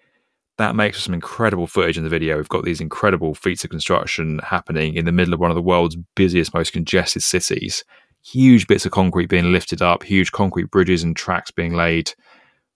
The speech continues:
Awesome, awesome stuff. It's basically like engineering porn for me. I found it, found it very, <laughs> very engaging. Um,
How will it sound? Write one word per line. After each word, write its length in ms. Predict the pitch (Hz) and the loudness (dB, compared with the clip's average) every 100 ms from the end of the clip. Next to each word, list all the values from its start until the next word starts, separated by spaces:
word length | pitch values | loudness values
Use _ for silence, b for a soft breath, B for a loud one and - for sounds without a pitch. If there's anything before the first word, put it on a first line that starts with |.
| _ | _
Awesome, 400 | 120 110 98 92 | 6 6 4 2
awesome 300 | 87 82 - | 2 2 0
stuff. 260 | 82 80 - | -4 -4 -4
It's 100 | 87 90 | -4 -2
basically 260 | 98 101 90 | -2 -2 -2
like 80 | 90 | -4
engineering 380 | 82 80 76 71 | -4 -6 -6 -8
porn 280 | 78 73 | -8 -8
for 80 | 71 | -10
me. 140 | 71 65 | -12 -10
I 60 | |
found 240 | 73 80 - | -8 -8 -8
it, 80 | - | -4
found 140 | 98 | -4
it 80 | 82 | -2
very, 180 | 87 87 | -2 0
<laughs> 20 | |
very 240 | 98 101 92 | 0 0 -2
engaging. 480 | 85 82 82 78 B B B B B - | -4 -6 -6 -8 B B B B B -4
Um, 520 | 92 92 90 90 90 | 2 2 4 2 -2